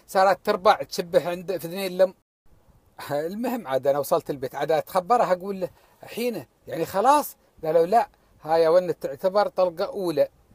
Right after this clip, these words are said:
ويستوي عقب ت-، تراجع. قلت يا ابوي طالع لك صرفه انت، رمس اهلها، رمس حد من اخوته،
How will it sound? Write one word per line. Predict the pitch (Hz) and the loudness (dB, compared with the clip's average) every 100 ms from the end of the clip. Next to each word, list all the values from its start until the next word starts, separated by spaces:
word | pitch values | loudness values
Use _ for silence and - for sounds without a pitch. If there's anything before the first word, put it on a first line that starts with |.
| _ _ | _ _
ويستوي | 143 151 - 226 202 | -12 -10 -8 -6 -4
عقب | 175 175 | -4 -6
ت-، | 147 - 160 - | -8 -10 -10 -4
تراجع. | 156 147 131 127 _ _ _ _ _ _ _ | -2 -2 -2 -8 _ _ _ _ _ _ _
قلت | 165 165 | -12 -2
يا | 151 | -2
ابوي | 139 160 156 | -2 -8 -2
طالع | 156 143 139 | 0 0 0
لك | 143 | -4
صرفه | - 214 202 185 | -4 -4 -4 -8
انت، | 185 - 170 _ - | -8 -16 -20 _ -10
رمس | 120 127 123 147 | -8 -6 -4 -4
اهلها، | 131 202 175 190 185 180 _ _ | 2 4 4 4 4 2 _ _
رمس | 113 110 - | -8 -8 -6
حد | 147 139 | -6 -4
من | 139 | -6
اخوته، | - 214 214 - 208 | -2 0 0 0 -2